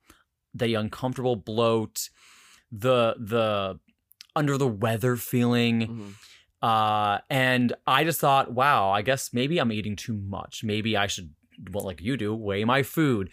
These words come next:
Speaker 2: Yeah, yeah.
Speaker 1: Maybe, you know, I'm just not having the right portions."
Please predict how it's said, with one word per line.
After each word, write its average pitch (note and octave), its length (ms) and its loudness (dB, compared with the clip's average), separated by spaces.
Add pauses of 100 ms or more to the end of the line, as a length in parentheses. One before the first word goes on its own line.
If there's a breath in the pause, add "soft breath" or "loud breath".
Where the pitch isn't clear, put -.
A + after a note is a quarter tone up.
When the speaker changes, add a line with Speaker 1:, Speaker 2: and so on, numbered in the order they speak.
(120)
Speaker 2:
Yeah, A2+ 160 -4
yeah. D3 100 2
Speaker 1:
Maybe, D#3+ 320 4
you F3+ 240 0
know, D#3+ 140 4
I'm D#3+ 180 2
just C#3 160 0
not C#3+ 420 2
having C#3 440 0
the C3+ 100 2
right A2+ 320 0
portions." D#3 840 -2